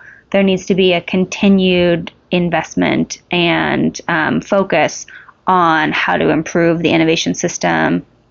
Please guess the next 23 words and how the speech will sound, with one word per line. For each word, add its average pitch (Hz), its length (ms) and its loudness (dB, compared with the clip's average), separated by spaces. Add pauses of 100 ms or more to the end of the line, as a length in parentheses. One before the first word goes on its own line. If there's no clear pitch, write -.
(600)
and 175 220 2
how 170 180 0
to 170 60 4
improve 165 460 -2 (240)
the 190 100 0
government's 190 540 0
role 156 420 2 (300)
in 196 140 2
innovation 165 460 0
for - 100 -6
nuclear. - 400 -4
So 190 480 2 (540)
I 180 120 0
will 220 160 4
say, 208 320 0
so 202 140 0
one 285 180 6
thing, 262 420 4
um, 190 380 0
the 190 120 2
Obama 185 260 2
administration 185 640 0
did 175 500 0